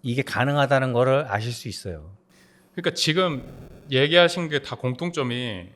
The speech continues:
Speaker 2: 지금 야채도 뭐
Speaker 1: 음.
Speaker 2: 오이나 브로콜리,
Speaker 1: 음.
Speaker 2: 닭가슴살, 뭐 고구마, 이거 솔직히 다 손으로 다 먹을 수도 있-, 있을 정도로 간편하고.
Speaker 1: 그럼요.
Speaker 2: 샐러드 이런 거 먹으면 무르잖아요. 안 먹으면 바로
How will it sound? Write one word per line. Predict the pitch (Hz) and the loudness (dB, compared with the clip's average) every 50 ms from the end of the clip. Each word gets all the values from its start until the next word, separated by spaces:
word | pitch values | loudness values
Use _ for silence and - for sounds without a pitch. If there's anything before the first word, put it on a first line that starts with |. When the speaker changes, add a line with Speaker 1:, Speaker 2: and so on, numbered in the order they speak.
| _ _ _ _ _ _ _ | _ _ _ _ _ _ _
Speaker 2:
지금 | - - 117 110 110 104 98 104 | -10 -8 -6 -6 -6 -8 -6 0
야채도 | 107 110 120 123 - - 160 147 135 147 143 139 139 139 127 | 0 2 2 2 2 2 2 2 2 0 -2 0 0 -2 -2
뭐 | 120 113 120 | -4 -4 -2
Speaker 1:
음. | 127 127 120 - | 0 2 2 2
Speaker 2:
오이나 | 143 143 147 147 147 143 151 156 165 175 175 180 - - - _ _ _ _ _ | 2 0 -2 -2 0 2 2 2 2 0 -4 -8 -14 -18 -20 _ _ _ _ _
브로콜리, | - 139 135 135 135 - 127 113 107 101 95 107 - _ _ _ _ - | -2 0 0 0 -2 -4 -6 -6 -6 -6 -10 -14 -18 _ _ _ _ -14
Speaker 1:
음. | 107 98 85 - _ _ _ | -14 -12 -14 -16 _ _ _
Speaker 2:
닭가슴살, | - - - - 143 135 135 131 120 - - 113 98 95 - - - - - _ _ _ _ _ _ _ _ | -10 -10 2 4 4 4 4 2 -2 -4 -2 -2 -2 -2 -4 -8 -14 -20 -20 _ _ _ _ _ _ _ _
뭐 | - 117 - | -14 -14 -14
고구마, | - - 123 120 135 135 131 117 95 - - - - | -10 -10 -10 -8 -6 -4 -2 -2 -4 -4 -8 -14 -12
이거 | - 139 180 175 | -6 -4 -4 -4
솔직히 | 175 202 185 190 160 - | -4 -6 -6 -6 -8 -6
다 | - - 139 147 - - - - - - _ _ _ _ _ _ _ | 2 4 4 4 4 0 -8 -18 -20 -20 _ _ _ _ _ _ _
손으로 | - - - 254 254 262 262 254 226 180 | -16 -10 -6 -2 -2 0 0 2 0 2
다 | 131 135 120 | 2 2 2
먹을 | 113 120 131 143 143 | 2 0 -2 -2 -4
수도 | 139 - 143 135 117 | -6 -6 -6 -6 -6
있-, | 101 107 110 - | -6 -8 -8 -10
있을 | - 127 - - 160 | -12 -10 -10 -8 -4
정도로 | 156 156 143 131 127 123 113 | -2 -2 -2 -2 -2 -4 -4
간편하고. | 110 - - 123 110 - 135 131 120 107 101 110 104 104 101 98 95 98 - - | -4 -4 -4 -4 -2 -2 0 0 0 0 -2 -4 -6 -6 -6 -8 -10 -14 -16 -4
Speaker 1:
그럼요. | - 190 196 214 185 143 139 170 165 117 92 - _ _ _ | 0 2 4 4 6 4 4 2 0 -4 -6 -10 _ _ _
Speaker 2:
샐러드 | - - 170 185 233 262 269 240 156 | -8 -4 -4 -2 2 2 2 2 2
이런 | 143 139 147 156 | 0 0 0 0
거 | 151 | 0
먹으면 | 139 127 117 107 101 101 | 0 0 -2 -2 -4 -6
무르잖아요. | 110 123 151 196 202 160 131 107 101 98 101 123 127 98 90 | -6 -6 -6 -4 0 0 0 0 -2 -4 -6 -6 -8 -10 -8
안 | - - 95 110 117 | -4 -2 -2 0 0
먹으면 | 120 117 107 107 107 98 95 | -2 -2 -2 -4 -8 -10 -10
바로 | - - 95 104 107 104 92 - | -10 -10 -8 -8 -8 -10 -12 -14